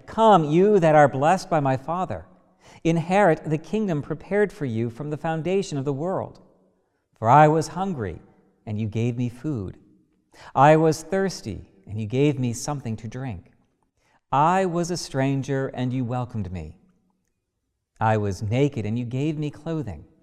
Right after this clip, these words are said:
I was sick, and you took care of me. I was in prison, and you visited me.' Then the righteous will answer him, 'Lord,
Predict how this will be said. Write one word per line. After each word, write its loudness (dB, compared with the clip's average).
I 2
was 0
sick, -4
and -2
you -4
took -8
care -2
of -2
me. -10
I 6
was 0
in -2
prison, -4
and -6
you -4
visited -4
me.' -12
Then -2
the 2
righteous 4
will -4
answer -4
him, -2
'Lord, -4